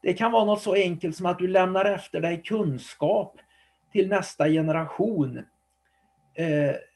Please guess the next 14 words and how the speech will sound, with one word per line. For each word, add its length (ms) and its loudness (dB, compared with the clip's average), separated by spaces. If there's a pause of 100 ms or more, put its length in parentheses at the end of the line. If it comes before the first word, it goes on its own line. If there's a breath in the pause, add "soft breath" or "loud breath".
(140)
det 180 2
kan 220 -2
vara 300 4
att 360 -4
du 380 0
lämnar 440 2
efter 460 -2
dig, 380 4 (600)
eh, 300 0
till 240 -6
nästa 400 0
generation 1000 0 (500 soft breath)
en, 400 0
eh, 320 0